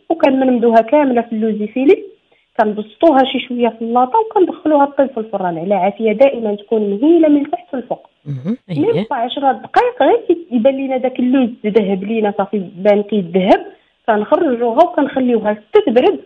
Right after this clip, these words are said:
Speaker 1: عاد كنشيتوها، يعني، كندوزو عليها الناباج مزيان، وكندهنوها بالناباج مزيان، وكنخليوها تبرد. هاد ال-، هاد المعلكه كتجي رائعه جداً بالنسبه اللي كيعجبوا المذاق
Speaker 2: المذاق
Speaker 1: ديال الحامض.
Speaker 2: الحامض فعلًا. اييه، نغيروا
Speaker 1: أيوة.
Speaker 2: شويه في المذاقات، الله يعطيك الصحه.
Speaker 1: أييه.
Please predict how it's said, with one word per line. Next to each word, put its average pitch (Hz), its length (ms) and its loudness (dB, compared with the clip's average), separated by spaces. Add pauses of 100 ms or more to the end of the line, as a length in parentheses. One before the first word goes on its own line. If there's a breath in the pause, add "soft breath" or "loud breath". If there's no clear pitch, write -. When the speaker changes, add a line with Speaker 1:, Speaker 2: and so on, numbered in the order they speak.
(340 soft breath)
Speaker 1:
عاد 247 200 2
كنشيتوها، 220 640 -2
يعني، 214 240 0
كندوزو 226 1160 0
عليها 220 240 2
الناباج 220 420 0
مزيان، 220 560 0 (880)
وكندهنوها 233 800 2
بالناباج 226 520 -2
مزيان، 247 320 -2
وكنخليوها 294 640 -2
تبرد. 190 340 -8
هاد 202 180 -2
ال-، 208 360 -8
هاد 220 160 0
المعلكه 226 640 -2
كتجي 233 380 -2
رائعه 233 560 2
جداً 247 380 -4 (100)
بالنسبه 240 560 -2
اللي 254 120 0
كيعجبوا 220 440 -2
المذاق 190 120 2
Speaker 2:
المذاق 202 300 2
Speaker 1:
ديال 214 100 -6
الحامض. 156 420 -2
Speaker 2:
الحامض - 0 -
فعلًا. 143 400 -2 (220)
اييه، 151 200 0
نغيروا 196 260 2
Speaker 1:
أيوة. 196 100 2
Speaker 2:
شويه 202 280 2
في 185 120 -6
المذاقات، 170 500 -2
الله 226 100 0
يعطيك 233 180 -4
الصحه. 175 360 -4
Speaker 1:
أييه. 233 560 2